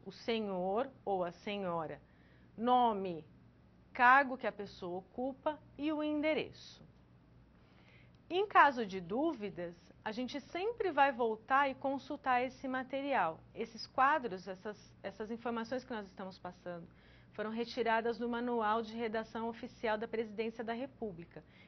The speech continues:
Então, lá tem uma tabela um pouco mais extensa do que essa que nós estamos passando, e lá vocês vão conseguir pegar todas as informações no caso de uma dificuldade. "Ah, não lembro como é que é."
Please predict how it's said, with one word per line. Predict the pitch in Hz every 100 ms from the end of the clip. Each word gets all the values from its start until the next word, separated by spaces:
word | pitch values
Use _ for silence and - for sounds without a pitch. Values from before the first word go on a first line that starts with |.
| -
Então, | 190 226
lá | 254
tem | 269 285
uma | 277 262
tabela | 254 233 196 233 285 262 175 170
um | 196
pouco | - 302 359
mais | 302 277
extensa | 233 - 240 226 214
do | 202
que | 185 208
essa | 202 196 185
que |
nós | 190 180
estamos | 175 185 175
passando, | - - - 247 277 208 - - - - - -
e |
lá | 254 254
vocês | 262 277 269
vão | 294
conseguir | 294 285 294 247
pegar | 277 269 254
todas | 311 320 311
as |
informações | 311 294 311 294 285 - 247 254
no | 262
caso | - 247 247
de | 240
uma | 262 254
dificuldade. | 214 - - 294 220 190 185
"Ah, | 233
não | 262
lembro | 262 285 285
como | 285 277
é | 277
que | - 247
é." | 175